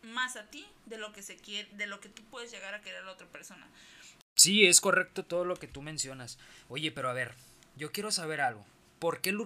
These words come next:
Speaker 2: el ser humano se deja influenciar por lo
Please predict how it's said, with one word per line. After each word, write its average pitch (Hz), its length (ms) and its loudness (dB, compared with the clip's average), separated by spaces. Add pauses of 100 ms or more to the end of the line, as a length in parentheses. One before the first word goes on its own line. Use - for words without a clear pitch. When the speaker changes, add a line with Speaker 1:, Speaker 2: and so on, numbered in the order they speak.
(120)
Speaker 2:
el 151 180 2
ser 202 240 12
humano 202 440 0
se 180 160 6
deja 156 220 -4
influenciar 151 880 -4 (500)
por 127 200 -6
lo 127 180 -6